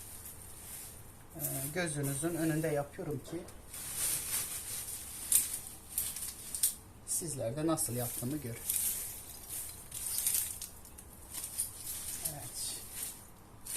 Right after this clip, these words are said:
E, ben yatırıp, e, doldurduktan sonra üzerine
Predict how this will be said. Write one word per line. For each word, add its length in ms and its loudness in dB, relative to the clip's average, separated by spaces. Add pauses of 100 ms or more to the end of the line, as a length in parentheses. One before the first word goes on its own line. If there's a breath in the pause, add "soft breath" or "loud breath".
(3250)
E, 300 10
ben 260 12 (200)
yatırıp, 480 6 (1120 loud breath)
e, 80 -4 (1600)
doldurduktan 600 6
sonra 260 4
üzerine 580 2